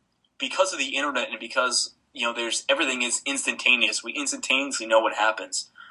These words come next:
These fans, they throw up in their arms because they read the same thing.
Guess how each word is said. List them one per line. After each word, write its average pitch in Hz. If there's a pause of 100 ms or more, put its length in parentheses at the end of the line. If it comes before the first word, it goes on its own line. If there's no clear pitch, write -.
(420)
These 156
fans, 175
they 139
throw 147
up -
in 139
their 127
arms 139
because 117
they 120
read 127
the 123
same 131
thing. 143